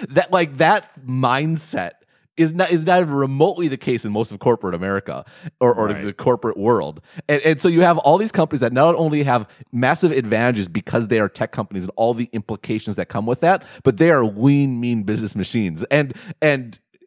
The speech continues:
Speaker 1: yeah, it's, it's, it's a massacre out there, and it's gonna continue to be.
Speaker 2: It's interesting to think of this. Uh, I,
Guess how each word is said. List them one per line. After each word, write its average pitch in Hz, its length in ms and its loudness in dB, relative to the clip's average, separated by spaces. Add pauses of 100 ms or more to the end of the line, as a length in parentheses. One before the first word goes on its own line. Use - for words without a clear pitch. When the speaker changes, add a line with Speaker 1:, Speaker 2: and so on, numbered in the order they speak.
Speaker 1:
yeah, 123 200 0
it's, 107 240 -6
it's, 165 180 0
it's 196 140 0
a 190 60 4
massacre 170 480 2
out 95 160 0
there, 101 100 0
and 104 80 -2
it's 107 80 -8
gonna 156 160 -2
continue 147 420 -2
to 76 100 -6
be. 53 240 -16 (200)
Speaker 2:
It's - 200 -4
interesting 143 640 -2
to 98 140 -2
think 101 240 -6
of 90 160 -4
this. 95 300 -4
Uh, 87 340 -8
I, 104 240 -2